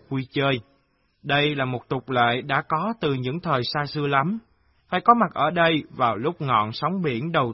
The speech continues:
tiên phủ bọt trắng lên bờ, mới giải thích được lý do của sự lựa chọn này. Lúc sắp đến ngày họp mặt, hươu, mang,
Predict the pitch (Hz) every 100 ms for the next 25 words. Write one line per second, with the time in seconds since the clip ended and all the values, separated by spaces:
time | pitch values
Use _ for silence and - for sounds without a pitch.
0 | - 156 160 131 - 139 156 127 - 143
1 | 151 214 165 139 127 120 110 _ _ _
2 | _ - 151 165 214 160 117 220 220 156
3 | 123 131 170 160 160 165 151 - _ 143
4 | 117 147 196 - 113 110 117 104 - 110
5 | 101 113 117 101 _ _ _ _ _ _
6 | _ _ _ _ _ 143 165 - 175 -
7 | 139 139 196 180 113 117 127 120 120 _
8 | _ _ _ - 175 180 170 - _ _
9 | 139 160 165 156